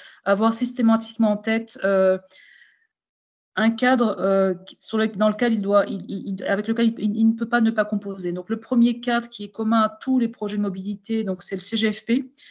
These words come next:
et, euh, et tous les, euh, décrets relatifs au régime particulier notamment. Euh, donc, les décrets quatre-vingt-cinq, quatre-vingt-six, enfin, neuf cent quatre-vingt-six, pardon, euh, que je, j'ai cité pour, pour l'État et ainsi de suite pour les autres versants.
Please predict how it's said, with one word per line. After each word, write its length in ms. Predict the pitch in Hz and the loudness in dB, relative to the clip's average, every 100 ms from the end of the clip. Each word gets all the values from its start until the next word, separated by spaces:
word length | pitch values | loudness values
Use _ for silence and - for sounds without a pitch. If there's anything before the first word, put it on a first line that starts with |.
| _ _ - | _ _ 0
et, 180 | 196 190 | 4 6
euh, 380 | 185 180 175 - | 6 6 2 0
et 240 | 190 - - | -4 -6 -4
tous 280 | 262 254 | 2 4
les, 200 | 233 208 | 4 4
euh, 180 | 190 185 | 6 4
décrets 300 | 175 208 - | 4 -2 -2
relatifs 500 | 214 202 202 220 - | 0 0 0 -8 -8
au 60 | 190 | -4
régime 320 | 185 190 190 | -4 -2 -4
particulier 560 | 185 - 170 - 175 196 | -6 -8 -18 -12 -6 -4
notamment. 500 | 175 170 190 254 - - - - _ | -4 -2 -2 -2 -8 -20 -20 -20 _
Euh, 960 | 175 180 180 175 175 170 165 165 165 160 | 0 2 2 2 2 0 0 -2 -4 -6
donc, 600 | 160 160 160 165 175 175 | -6 -8 -8 -8 -8 -4
les 80 | 185 | -4
décrets 220 | 175 185 | -4 -4
quatre-vingt-cinq, 580 | - 185 190 190 190 208 | -6 0 2 2 2 0
quatre-vingt-six, 680 | 202 180 185 - 214 - - | 0 -2 -2 -4 -8 -10 -6
enfin, 320 | 175 170 - - | -4 -2 -4 0
neuf 140 | 190 190 | -2 -2
cent 100 | 190 | -4
quatre-vingt-six, 440 | 185 196 190 214 | -4 -2 -2 -2
pardon, 320 | 165 165 180 - _ _ _ 170 175 170 | -2 0 -2 -4 _ _ _ -20 -10 0
euh, 280 | 170 165 165 | 2 2 0
que 80 | 175 | -4
je, 80 | 175 | -2
j'ai 300 | 170 170 170 | 2 2 0
cité 280 | 175 175 196 | -4 -2 -2
pour, 320 | 196 175 170 | -2 -2 0
pour 120 | 175 | 2
l'État 280 | 170 175 214 | 2 4 4
et 60 | 190 | 4
ainsi 180 | 180 | 0
de 60 | - | -8
suite 180 | - - | -16 -8
pour 120 | 175 | -2
les 120 | 170 | -2
autres 200 | 185 185 | -2 -2
versants. 320 | 165 - 247 | -4 0 0